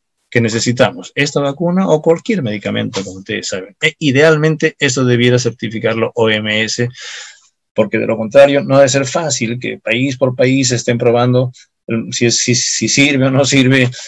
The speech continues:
y darle la certificación o el registro sanitario, porque eso también tiene un tiempo que no habría por qué perderlo. Es decir, llega a Perú el lunes y el martes se comienza a vacunar. De, de, de eso se trata, ¿ok?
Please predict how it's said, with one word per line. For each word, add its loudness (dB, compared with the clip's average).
y -6
darle 2
la -2
certificación -4
o 4
el 0
registro -8
sanitario, -4
porque -10
eso -8
también -8
tiene -6
un -8
tiempo -8
que -8
no -4
habría -2
por -16
qué -4
perderlo. -12
Es 2
decir, 0
llega 6
a 2
Perú 2
el 2
lunes -2
y 0
el 0
martes -4
se -8
comienza -6
a -4
vacunar. -6
De, -16
de, -2
de -2
eso -2
se -8
trata, 0
¿ok? -6